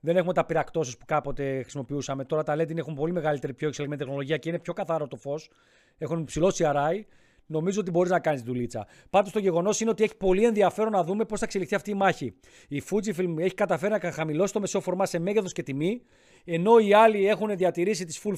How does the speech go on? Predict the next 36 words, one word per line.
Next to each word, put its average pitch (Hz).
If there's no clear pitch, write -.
frame 196
σε -
μια 214
μεγάλο 202
εύρος 151
τιμής, 151
από 151
χίλια 196
ευρώ 180
πλέον 185
μέχρι 175
και 151
πέντε, 170
και 147
εφτάμιση 180
χιλιάρικα 165
που 156
βγήκε 170
η 147
Sony, 165
που -
χάλασε 165
τη, 139
το 151
εύρος, 160
που 156
ήμασταν 160
μέχρι 160
πεντέμισι 156
εκεί 135
πέρα 156
και 147
τώρα 156
πήγαμε 147
στα 139
εφτάμιση. 139